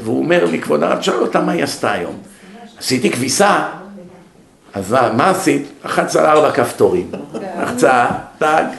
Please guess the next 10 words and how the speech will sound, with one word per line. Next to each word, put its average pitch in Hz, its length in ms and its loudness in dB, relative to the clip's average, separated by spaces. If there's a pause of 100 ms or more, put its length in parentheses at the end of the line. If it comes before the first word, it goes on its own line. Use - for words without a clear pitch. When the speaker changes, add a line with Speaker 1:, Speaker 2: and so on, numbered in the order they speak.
(160)
Speaker 1:
טק, 147 300 2 (200)
טק, 113 260 2 (140)
זהו. 165 260 0 (580)
מה 190 180 4
יש, 214 80 4
מה 165 200 2
זה - 120 2
כביסה? 123 400 -2
עשיתי - 300 -10
כביסה. 101 300 -8